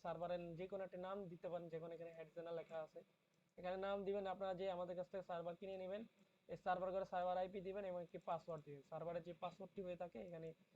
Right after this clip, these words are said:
পাসওয়ার্ড দিয়ে যখন আপনি ইনস্টলে ক্লিক করবেন, আপনার সার্ভ-, সার্ভারটি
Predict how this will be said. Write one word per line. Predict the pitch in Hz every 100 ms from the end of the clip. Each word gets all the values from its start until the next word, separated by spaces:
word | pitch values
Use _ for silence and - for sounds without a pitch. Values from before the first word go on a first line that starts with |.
| - -
পাসওয়ার্ড | 175 165 180
দিয়ে | 185 180
যখন | 175 185
আপনি | 180 185 185 190
ইনস্টলে | 190 190 196 190 180
ক্লিক | 185 -
করবেন, | 196 240 - _ _ _ 175
আপনার | 170 175
সার্ভ-, | 185 180 185 -
সার্ভারটি | 180 170 175 -